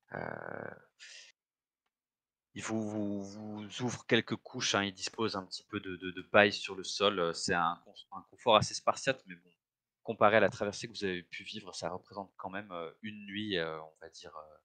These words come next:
une nuit de repos. Et heu, et assez rapidement, les étoiles se dessinent et la nuit s'impose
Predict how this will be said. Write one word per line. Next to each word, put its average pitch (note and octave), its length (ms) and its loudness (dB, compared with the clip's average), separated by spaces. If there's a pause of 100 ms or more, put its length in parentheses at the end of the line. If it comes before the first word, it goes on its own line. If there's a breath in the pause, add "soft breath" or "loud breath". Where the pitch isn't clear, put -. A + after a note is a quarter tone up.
(840 loud breath)
une G2+ 140 -8
nuit A2 120 -2
de A2+ 80 2
repos. G2+ 460 -2 (1500)
Et G2+ 220 4
heu, F2 440 2
et F2 100 -2
assez F2 240 0
rapidement, F#2 640 -4
les E2 240 -10
étoiles F#2+ 320 -4
se - 160 -12
dessinent B2 560 -12 (100)
et E2 120 -8
la E2 160 -4
nuit F2+ 320 -20 (1300)
s'impose - 720 0